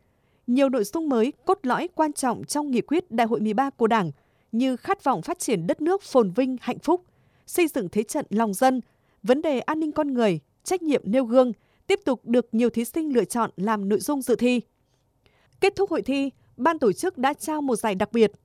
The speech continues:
năm giải nhất, chín giải nhì và mười hai giải ba cho các thí sinh.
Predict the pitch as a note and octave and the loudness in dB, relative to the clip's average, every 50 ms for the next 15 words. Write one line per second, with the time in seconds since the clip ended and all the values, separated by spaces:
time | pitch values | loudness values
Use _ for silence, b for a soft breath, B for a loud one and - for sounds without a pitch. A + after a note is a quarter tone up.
0 | _ _ - B3 D4 E4 D#4 D4+ - - A3+ F3+ E3 G3 D4+ F#4 - _ _ - | _ _ -4 -2 0 0 0 -2 -2 -2 -2 0 0 -2 -4 -4 -6 _ _ -4
1 | - A#3+ A#3 C#4 - - D#4 G#3+ F#3+ G#3 A3 G#3 G3 b b b b b - G3 | -2 -2 -2 0 -2 -2 -2 0 2 2 2 2 2 b b b b b -4 0
2 | B3+ C4 B3+ A#3+ A#3 A#3+ B3 A#3 B3 D#4 D4+ - - A3 E3+ F3+ B3 C4 C4 C4 | 2 2 2 0 -2 -2 -2 -4 -4 -6 -8 -4 -4 -4 -4 -2 -4 -4 -4 -6
3 | - - - B3 - F4 - - A#3+ A3+ - - C4 B3+ | -6 -6 -6 -6 -6 -6 -4 -4 -4 -2 -2 -2 -2 -2